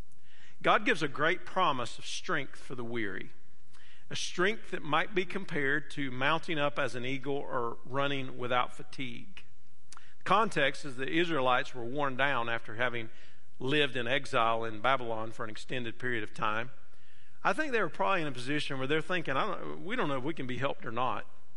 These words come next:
And Isaiah uses a coupling of words here, a pair of words, in faith and weary. And he uses it three times from verse twenty-seven to thirty-one. They were weak in body and in spirit.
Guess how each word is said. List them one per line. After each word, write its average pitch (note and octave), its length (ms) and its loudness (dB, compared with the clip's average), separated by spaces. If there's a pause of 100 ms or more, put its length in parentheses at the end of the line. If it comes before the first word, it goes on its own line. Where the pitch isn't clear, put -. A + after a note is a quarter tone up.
(520)
And C#3 100 2
Isaiah F#3 360 6
uses F3 440 0
a B2+ 100 0
coupling F3 560 2
of B2 140 0
words D#3+ 420 2
here, B2+ 160 2
a C3+ 40 0
pair G3+ 340 2
of A#2+ 120 0
words, C3 420 2
in A#2+ 200 -2
faith F#3+ 580 0
and B2 240 0
weary. B2 440 0 (520)
And D3 100 0
he D3+ 80 2
uses G#3+ 400 2
it C#3+ 220 0
three A#3+ 280 0
times D3+ 600 2
from C3+ 240 -2
verse D3 220 0
twenty-seven F#3 640 0
to D#3+ 60 -2
thirty-one. D#3 760 0 (1040)
They F3+ 200 4
were C4+ 160 2
weak F#3+ 420 0
in C#3 160 0
body F#3 440 4
and D#3 140 0
in C#3 80 0
spirit. F3+ 580 0